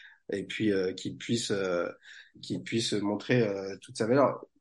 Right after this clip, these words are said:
Lloris, c'est plutôt le passé. Et d'ailleurs, je pense que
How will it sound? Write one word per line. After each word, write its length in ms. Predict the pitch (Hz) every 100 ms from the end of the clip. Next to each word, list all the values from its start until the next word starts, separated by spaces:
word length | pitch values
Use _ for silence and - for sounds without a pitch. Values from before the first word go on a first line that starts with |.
| _ -
Lloris, 340 | 120 127 143
c'est 160 | 127 -
plutôt 220 | 110 117
le 80 | 110
passé. 440 | 110 - 151 170
Et 80 | 117
d'ailleurs, 320 | 117 131 143
je 100 | 127
pense 200 | - 135
que 340 | 131 117 110